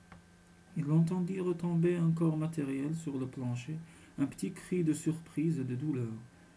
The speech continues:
Mais il ne voyait toujours rien, et il recula encore d'un pas, levant une main hésitante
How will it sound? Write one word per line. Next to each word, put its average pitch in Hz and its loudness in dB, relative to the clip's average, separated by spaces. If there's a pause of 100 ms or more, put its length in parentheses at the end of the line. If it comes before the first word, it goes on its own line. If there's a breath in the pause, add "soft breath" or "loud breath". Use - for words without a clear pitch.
(180 loud breath)
Mais 131 4
il 160 6
ne 170 8
voyait 165 6
toujours 165 2
rien, 135 2 (640)
et 143 0
il 151 2
recula 165 4
encore 160 4
d'un 135 0
pas, 147 -4
levant 135 0
une 127 2
main 123 0
hésitante 143 -4